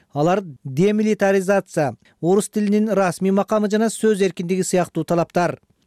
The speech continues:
Орус делегациясынын башчысы Владимир Мединский Киев Украинага армия менен флоту бар бейтарап макамдагы мамлекеттин австриялык же болбосо шведтик үлгүсүн берүүнү сунуштаганын билдирди. Ошол эле кезде украиналык делегациянын өкүлү Михаил Подоляк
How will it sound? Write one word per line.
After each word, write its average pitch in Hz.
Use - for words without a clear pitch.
Орус 147
делегациясынын 165
башчысы 180
Владимир 165
Мединский 185
Киев 214
Украинага 202
армия 190
менен 190
флоту 185
бар 190
бейтарап 190
макамдагы 202
мамлекеттин 190
австриялык 175
же 139
болбосо 185
шведтик 196
үлгүсүн 208
берүүнү 190
сунуштаганын 170
билдирди. 160
Ошол 131
эле 180
кезде 190
украиналык 185
делегациянын 170
өкүлү 185
Михаил 170
Подоляк 160